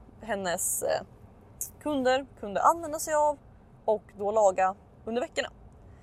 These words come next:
Men bara, det är exakt samma recept, exakt samma information. Men bara genom att göra det från en e-bok till allt, där allt finns, till en app där man själv får gå igenom det, så blev det mer värt. Och, eh,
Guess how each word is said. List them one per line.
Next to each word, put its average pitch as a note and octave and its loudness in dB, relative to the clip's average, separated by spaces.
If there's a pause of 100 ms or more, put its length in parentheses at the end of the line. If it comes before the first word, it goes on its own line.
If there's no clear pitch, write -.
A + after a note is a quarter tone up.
(300)
Men A3+ -4
bara, D#4 4
det B3+ -2
är A3+ -10
exakt - -2
samma D#4 2
recept, C#4 0
exakt D4 -4
samma C4 -2
information. A3+ -6 (580)
Men A#3 -4
bara C#4 6 (100)
genom A#3 -4
att A#3+ -6
göra A3+ 0
det F#3+ -4
från C4+ -6 (160)
en A3 -6
e-bok A3+ -2 (340)
till G3 0
allt, F3+ 4 (140)
där G3+ 2
allt F#3+ 2
finns, F4+ -8 (480)
till A3+ -8
en G#3 -10
app C#4 6 (420)
där G#3+ -6
man G3 -2
själv B3+ 2 (160)
får G3 -10
gå F#3+ 0
igenom C#4+ -4
det, D4+ 0 (520)
så - -2
blev A3 -2
det G#3+ -4
mer G3+ -4
värt. - -10 (760)
Och, - 0
eh, G3 4